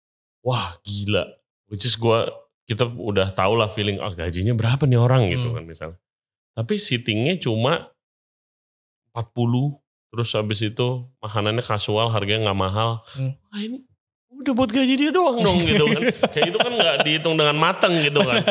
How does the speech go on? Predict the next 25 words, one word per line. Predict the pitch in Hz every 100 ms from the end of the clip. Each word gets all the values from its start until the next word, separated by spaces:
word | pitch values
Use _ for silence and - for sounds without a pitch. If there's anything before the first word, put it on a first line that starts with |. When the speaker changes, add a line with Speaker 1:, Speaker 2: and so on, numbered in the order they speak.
| -
Speaker 2:
<laughs> | -
Speaker 1:
Konsep | - 135 139 - 143 143
dan | 135 135
accountingnya | 123 127 127 143 131 98
gitu | 107
Speaker 2:
Iya. | 120 110
Speaker 1:
kan. | 113 135
Mm. | 117 - 127 143 _
Speaker 2:
Jadi | 147
yang | 202 160
kita | 151
belajar | 147 147 139 143 131
gitu | 131 147
juga | 139 147 165
dari, | 135 123 123 120 120 -
dari | - 127 123 117 117 -
pengalaman | - 127 117 113 117
sebelumnya | 131 123 117 120 117
gitu | 117
ya. | 117 113
Speaker 1:
Mm. | 123 135 135 127 - -
Speaker 2:
Ini | 185
restoran, | 269 214 214 262 233 - -
eh, | 196 156 147 143 139 160 494 - - -
si, | - 147 139 147